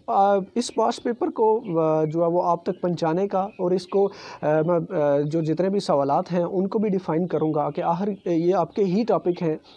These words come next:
जो उन्होंने जो है वो, अ, आपके क्वेश्चन का हिस्सा बनाए थे।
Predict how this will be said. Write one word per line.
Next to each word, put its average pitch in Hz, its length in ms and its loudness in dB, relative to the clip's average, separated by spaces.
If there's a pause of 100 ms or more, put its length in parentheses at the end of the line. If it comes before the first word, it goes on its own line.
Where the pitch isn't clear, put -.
(100)
जो 160 160 0
उन्होंने 180 540 0
जो 151 240 0
है 151 60 0
वो, 156 140 2
अ, - 200 -4
आपके 151 500 -2
क्वेश्चन 151 360 -2
का 147 100 -2
हिस्सा 143 340 -4
बनाए 135 320 -2
थे। - 320 -6